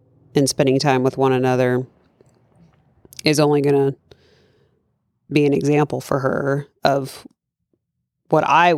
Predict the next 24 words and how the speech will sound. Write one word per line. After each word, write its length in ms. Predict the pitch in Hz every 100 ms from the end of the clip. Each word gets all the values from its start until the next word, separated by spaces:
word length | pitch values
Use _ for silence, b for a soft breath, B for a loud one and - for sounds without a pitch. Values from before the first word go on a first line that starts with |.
| 139 - _ -
would, 200 | 151 127 _ -
would 140 | 151
want 240 | 139 143 139
her 160 | 151
to 140 | 139 139
look 200 | 135 -
for 600 | - 143 135 131 135 131 _ -
if, 420 | 151 139 - - _ _ _ _ _ _ _ _ _ _ _ _ _ -
if 180 | 147 135
marriage 540 | 143 135 139 131 127
is 120 | - 127
something 380 | 139 131 135
that 140 | 127 -
she 140 | -
pursues 480 | - - - - -
one 200 | - -
day. 300 | - - 185 - _ _ _ _ _ _ _ - B B B B B B B
So 160 | -
that's 300 | 220 240 240
kind 300 | - 226 214
of 140 | 190 175
an 100 | 175
overview 640 | 170 165 156 160 160 160
of, 340 | 143 139 -